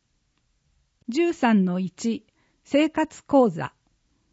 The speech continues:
十三の一の一、スマートフォンのマップを使いこなそう。地図アプリ、Googleマップの使い方を学びます。講師、スマートフォン販売店スタッフ。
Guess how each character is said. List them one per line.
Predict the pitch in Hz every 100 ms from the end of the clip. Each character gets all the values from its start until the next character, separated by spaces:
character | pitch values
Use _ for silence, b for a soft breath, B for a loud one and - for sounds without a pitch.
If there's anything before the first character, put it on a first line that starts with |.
| _ _ _ _ -
十 | 269 349
三 | - 254 233
の | 202 185 -
一 | 220 - 311
の | 294 185
一、 | 170 - 196 - _ _ _ _ _ _ _ _ _
ス | - 262
マ | 311 339
ー |
ト | 359
フ | 330 302
ォ |
ン | 247
の | 214 180 -
マ | 196
ッ | 208
プ | _ 294
を | 294
使 | 285 - - 277
い | 269
こ | -
な | 247 240
そ | - 190 - _
う。 | _ _ _ _ _ _ _ _ _
地 | - 262
図 | 277 320
ア | 339
プ | - 220
リ、 | 185 - _ 202
Google | 294 339 339 339
マ | 330 330
ッ |
プ | 311 269
の | 208 180
使 | - 240
い | 254
方 | 254 247 247
を | 240
学 | 196 202 202
び | 208
ま | 185
す。 | 196 - _ _ _ _ _ _ _ _ _
講 | - 311
師、 | - 185 180 _ _ _ _ _
ス | - 262
マ | 277 311
ー |
ト | 311 330
フ | 262
ォ | 196
ン | 180
販 | - 247 277
売 | 285 294
店 | 285 277
ス | 262 -
タ | 262
ッ |
フ。 | - - 175